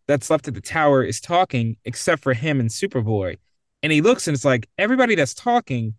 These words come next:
is pretty much a member of the Bat Team plus McGann and Aqualad,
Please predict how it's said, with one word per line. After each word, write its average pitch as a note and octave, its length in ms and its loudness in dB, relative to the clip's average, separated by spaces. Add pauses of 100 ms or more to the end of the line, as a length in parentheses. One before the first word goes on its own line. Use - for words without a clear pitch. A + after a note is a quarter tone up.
(380)
is D#3+ 180 -2
pretty C4 300 2
much G3 280 0
a C3+ 60 -2
member D#3+ 280 2
of F3 100 2
the C#3+ 60 0
Bat C#3 240 -2
Team B2+ 260 -4
plus A#2+ 260 -4
McGann B2+ 460 0
and G#2 100 -4
Aqualad, A2 680 -2